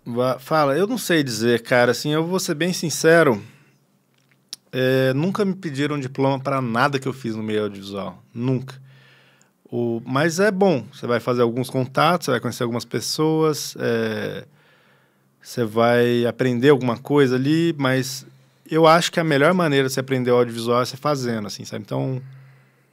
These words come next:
quanto mais faz a faculdade, você achar maneiro, mas assim, não só faz e acha que você vai ganhar um trabalho. Faz e faz curto, e faz as coisas, junta.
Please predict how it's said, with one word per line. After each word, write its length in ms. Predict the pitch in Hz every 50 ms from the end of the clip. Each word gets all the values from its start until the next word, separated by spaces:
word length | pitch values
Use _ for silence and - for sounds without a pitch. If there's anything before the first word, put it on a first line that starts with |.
| _ _ _
quanto 200 | - 139 127 139
mais 540 | 139 139 147 160 151 - - - - - - - - - - _
faz 320 | _ - 165 165 190 220 196
a 40 | 156
faculdade, 440 | - 131 117 135 127 123 127 123 -
você 100 | - -
achar 180 | 117 - - 127
maneiro, 320 | 127 123 120 123 127 139 143
mas 180 | 147 143 135 131
assim, 120 | - 147
não 100 | 143 139 131
só 200 | - 180 175 156
faz 360 | - - 143 143 156 147 139
e 40 | 143
acha 160 | 143 135 131
que 60 | -
você 80 | - 151
vai 140 | 135 131 131
ganhar 400 | 131 135 135 131 127 123 127 127
um 180 | 123 123 123 117
trabalho. 440 | - 127 123 120 117 113 110 104 98
Faz 520 | - - 127 131 139 160 175 170 151 151
e 60 | 160 156
faz 300 | 151 - 147 143 135 -
curto, 380 | 139 - 160 165 156 135 - -
e 20 |
faz 180 | - - 127 127
as 80 | 123 -
coisas, 240 | 139 135 127 127 127
junta. 300 | 131 160 170 - - -